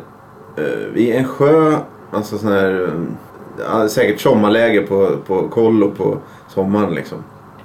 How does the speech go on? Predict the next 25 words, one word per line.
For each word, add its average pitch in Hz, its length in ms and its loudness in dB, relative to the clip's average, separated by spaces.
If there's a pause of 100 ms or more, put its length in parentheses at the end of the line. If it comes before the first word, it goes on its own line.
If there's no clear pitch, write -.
(600)
Men 113 80 0
vi 120 80 2
var 120 80 6
där 113 100 4
på 110 100 0
våren 110 520 4 (440)
och 104 80 2
det 107 100 4
fanns, 101 680 0
eh, 101 280 4
ja, 123 280 2
för - 120 -2
det 131 60 0
första 147 320 4
då 113 80 4
så 123 120 0
hyrde 123 280 2
vi 104 240 4
en 107 180 0 (180)
buss 151 300 2
som 107 520 -2
var, 98 440 4
det 107 160 2
var 101 380 4
en 104 340 0